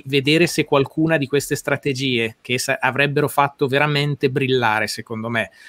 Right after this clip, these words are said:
un incipit di questo tipo, con una seconda persona e un protagonista che in realtà era un, un topolino, un esserino piccolino, ero molto curioso di sentire se ci sarebbero state,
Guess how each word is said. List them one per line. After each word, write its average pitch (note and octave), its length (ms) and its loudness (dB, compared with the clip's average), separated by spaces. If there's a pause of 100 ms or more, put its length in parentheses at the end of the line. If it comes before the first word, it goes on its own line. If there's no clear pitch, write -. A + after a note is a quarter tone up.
(180)
un D3 180 0
incipit D#3 920 4
di C3+ 140 -2
questo D#3 340 2
tipo, A#2+ 340 0
con D#3 240 2
una E3 440 4
seconda E3+ 480 2
persona C3+ 340 0
e C3+ 40 0
un C3+ 40 -2
protagonista D3 480 -4
che - 120 -8
in D3+ 60 0
realtà C#3+ 360 2
era C3 320 2
un, B2+ 320 -6
un B2 160 -10
topolino, C3 540 -2
un C#3 100 -4
esserino C3 340 -4
piccolino, B2+ 540 -6
ero D#3+ 220 4
molto F#3+ 360 6
curioso D#3 340 6
di B2 60 -2
sentire B2 380 -4
se B2+ 120 -6
ci D3+ 140 -4
sarebbero C3 420 -2
state, A#2 440 -4